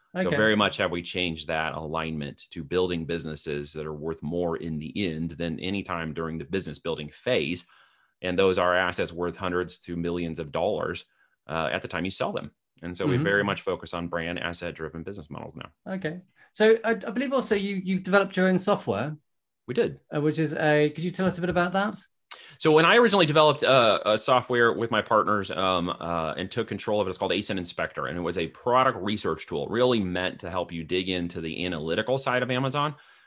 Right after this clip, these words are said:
Speaker 1: uh, by looking at, uh, competing products and determining opportunity from those products to create a brand that would compete with them.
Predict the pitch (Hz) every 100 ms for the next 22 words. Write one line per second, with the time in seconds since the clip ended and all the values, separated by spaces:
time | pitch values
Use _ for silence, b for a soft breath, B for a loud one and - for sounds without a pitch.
0 | b - 90 95 82 98 95 120 131 127
1 | 104 - 92 87 101 - 143 113 - 110
2 | 104 90 - 95 85 - 110 104 92 90
3 | - 92 92 - - 110 92 92 82 90
4 | 87 82 80 - 92 85 - - 87 -
5 | 92 90 - 82 73 87 90 101 101 95
6 | 90 78 90 87 82 - - - 101 -
7 | 80 143